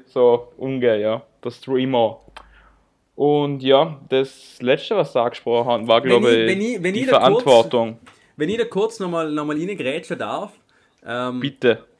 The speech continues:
Speaker 2: will ich grad sagen, was ich die letzte Zeit eins von der lustigsten gefunden hab.
Speaker 1: Bi-, jetzt bin ich
Speaker 2: Ähm,
Speaker 1: echt gespannt.
Speaker 2: wo,
Speaker 1: Ja,
Speaker 2: wo ich
Speaker 1: bitte,
Speaker 2: tatsächlich,
Speaker 1: sag mal.
Speaker 2: wo ich tatsächlich auch längere Zeit einen Ohrwurm gehabt hab, ähm,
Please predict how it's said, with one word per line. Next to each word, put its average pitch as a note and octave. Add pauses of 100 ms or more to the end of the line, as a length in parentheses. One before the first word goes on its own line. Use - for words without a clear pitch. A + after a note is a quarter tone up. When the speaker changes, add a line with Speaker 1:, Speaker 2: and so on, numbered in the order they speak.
(220)
Speaker 2:
will E3
ich A#3
grad G#3
sagen, G3
was E3+
ich G3
die F3
letzte F#3+
Zeit G#3
eins -
von D#3
der C#3+
lustigsten G#3
gefunden F#3+
hab. E3+
Speaker 1:
Bi-, -
jetzt D#3
bin -
ich E3
Speaker 2:
Ähm, D#3
Speaker 1:
echt D#3
gespannt. A#2+ (260)
Speaker 2:
wo, C#3
Speaker 1:
Ja, G#3
Speaker 2:
wo F#3+
ich A#3+
Speaker 1:
bitte, F#3
Speaker 2:
tatsächlich, F#3
Speaker 1:
sag -
mal. D#3
Speaker 2:
wo F3
ich F#3+
tatsächlich E3+
auch D3+
längere G#3
Zeit F3
einen C3
Ohrwurm A#2+
gehabt C3+ (800)
hab, C3
ähm, C3+